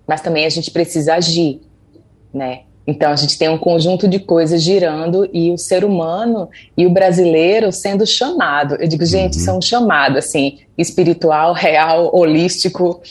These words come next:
Speaker 1: de ação. É um chamado em vários níveis diferentes.
Speaker 2: Uhum.
Speaker 1: Pra gente acordar, olhar pra gente, o que é que faz sentido, o que é que não faz sentido,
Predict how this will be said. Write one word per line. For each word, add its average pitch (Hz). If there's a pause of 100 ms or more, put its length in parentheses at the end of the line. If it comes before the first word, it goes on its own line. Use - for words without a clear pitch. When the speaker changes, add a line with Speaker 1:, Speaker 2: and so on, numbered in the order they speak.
(160)
Speaker 1:
de 175
ação. 165
É 196
um 220
chamado 202
em 190
vários 202
níveis 196
diferentes. 170 (180)
Speaker 2:
Uhum. 87
Speaker 1:
Pra -
gente 165
acordar, 202
olhar 180
pra 233
gente, 165
o -
que 185
é 180
que -
faz 185
sentido, 170
o -
que 185
é -
que 190
não 185
faz 175
sentido, 170